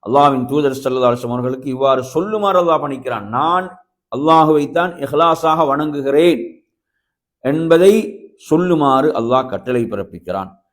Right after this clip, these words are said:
எனவே, நறுமையான சகோதரர்களே, இஹ்லாஸ் இன்றி அமல் அல்லாஹ்விடத்திலே ஏற்றுக்கொள்ளப்பட மாட்டாது.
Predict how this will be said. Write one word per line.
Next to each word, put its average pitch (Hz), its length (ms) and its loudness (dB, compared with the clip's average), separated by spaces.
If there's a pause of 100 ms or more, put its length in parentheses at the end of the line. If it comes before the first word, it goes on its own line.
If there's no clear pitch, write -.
(180)
எனவே, 127 300 2
நறுமையான 117 580 -2
சகோதரர்களே, 110 600 -4 (300)
இஹ்லாஸ் 117 560 2
இன்றி 147 680 -2 (200)
அமல் 131 260 0
அல்லாஹ்விடத்திலே 107 680 -2
ஏற்றுக்கொள்ளப்பட 101 680 -8
மாட்டாது. 87 440 -10